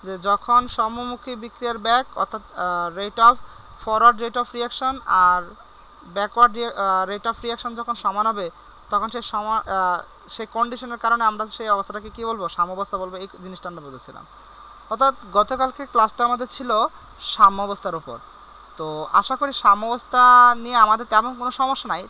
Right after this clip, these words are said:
তারপর আমি আজকে সাম্যাবস্থাটা আরও একটু clear করবো, কারণ এই সাম্যাবস্থার মধ্যেই যত প্যাচ। ওকে, তো আপনারা সবাই মনোযোগ দিয়ে একটা,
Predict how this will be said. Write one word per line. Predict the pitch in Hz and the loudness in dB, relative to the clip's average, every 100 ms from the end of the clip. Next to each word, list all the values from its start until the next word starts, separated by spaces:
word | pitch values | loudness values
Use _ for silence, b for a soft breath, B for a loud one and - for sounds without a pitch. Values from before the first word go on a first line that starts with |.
| - | 6
তারপর | 240 262 311 | 6 10 10
আমি | 302 | 10
আজকে | 254 - 240 | 8 4 2
সাম্যাবস্থাটা | 220 226 254 - | 2 2 2 4
আরও | 214 226 | 8 8
একটু | 285 - 294 | 8 0 -8
clear | - 208 151 | -2 -2 0
করবো, | 131 131 - - B B - | -6 -12 -18 -20 B B 4
কারণ | 214 226 | 4 4
এই | 247 | 0
সাম্যাবস্থার | 240 - 185 190 208 240 262 277 | -4 0 2 4 4 0 0 -2
মধ্যেই | 254 240 214 262 | 0 -2 -2 -4
যত | 220 214 - | -2 -6 -6
প্যাচ। | 190 127 - - B B B B B - | -6 -6 -8 -18 B B B B B -4
ওকে, | 208 247 269 190 - - - - | -4 2 2 2 -8 -20 -20 -12
তো | 190 175 170 170 - - | -6 -4 -2 -4 -4 4
আপনারা | 208 - 262 | 4 4 -4
সবাই | 254 - - 233 240 | -4 -12 -2 2 4
মনোযোগ | 214 233 254 | 2 -2 -2
দিয়ে | 233 | -4
একটা, | 254 | -10